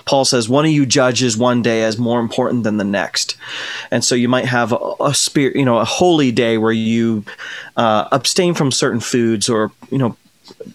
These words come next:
practice certain fasting practices. Uh,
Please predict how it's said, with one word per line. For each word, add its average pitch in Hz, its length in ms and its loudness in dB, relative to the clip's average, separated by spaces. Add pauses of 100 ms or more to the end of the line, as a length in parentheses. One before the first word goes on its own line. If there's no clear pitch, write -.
(140)
practice 131 380 0
certain 120 240 -2
fasting 110 480 0
practices. 104 760 -2 (540)
Uh, 120 240 2